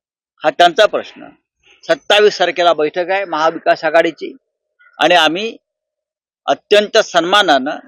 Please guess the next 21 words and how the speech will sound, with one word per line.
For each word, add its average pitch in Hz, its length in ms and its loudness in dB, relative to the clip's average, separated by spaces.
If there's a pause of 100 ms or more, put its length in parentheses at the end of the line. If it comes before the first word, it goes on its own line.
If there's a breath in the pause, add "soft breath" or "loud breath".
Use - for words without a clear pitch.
(140)
त्या 170 140 4
चर्चेसाठी 147 640 -6
पुन्हा 175 320 0
एकदा 117 220 0 (760)
वंचित 156 460 -2
बहुजन 151 420 2 (100)
आघाडीला 143 540 -2 (320)
आमंत्रित 147 440 -4
केलेलं 135 400 0
आहे 160 240 0 (560)
आणि 151 160 0
त्यांनी 156 340 2
येण्याचं 147 500 0
मान्य 151 300 2
केलेलं 101 380 -8
आहे. 76 100 -20 (1800 soft breath)
जागा 156 360 2
वाटपाची 180 520 2
चर्चा 156 340 -2
एकत्र 160 340 0
होईल. 117 220 -6